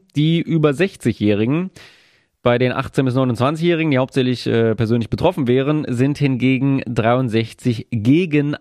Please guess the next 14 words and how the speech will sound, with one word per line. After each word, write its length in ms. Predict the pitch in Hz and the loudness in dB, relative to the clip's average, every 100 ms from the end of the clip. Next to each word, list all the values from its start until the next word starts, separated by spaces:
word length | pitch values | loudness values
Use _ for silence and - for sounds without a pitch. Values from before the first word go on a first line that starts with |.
| _ | _
einen, 400 | - 117 123 131 | -4 -2 0 -2
also 160 | 120 107 | -2 -2
dreiundsechzig 360 | 117 120 117 - | 0 0 -2 -4
Prozent 340 | 120 120 110 | -2 0 0
gegen 300 | 117 156 156 | 2 0 0
einen 240 | 120 127 | -2 0
militärischen 520 | 120 117 117 113 113 113 | 0 0 0 0 -2 0
Pflichtdienst. 600 | 135 135 107 90 - - _ | 0 0 -4 -8 -10 -20 _
Ich 360 | - 220 - - _ | -2 -2 -2 -16 _
grundsätzlich, 1080 | 131 135 170 180 113 104 - - 123 175 - | 0 2 2 0 -2 -2 -2 -6 -6 -6 -6
für 100 | 113 | -2
mein 160 | 104 113 | 0 -2
Empfinden, 540 | 107 110 107 127 120 _ _ _ _ _ _ _ 113 | -2 -4 -4 -6 -8 _ _ _ _ _ _ _ -2
wäre 600 | 123 139 135 131 131 | 2 2 2 2 -2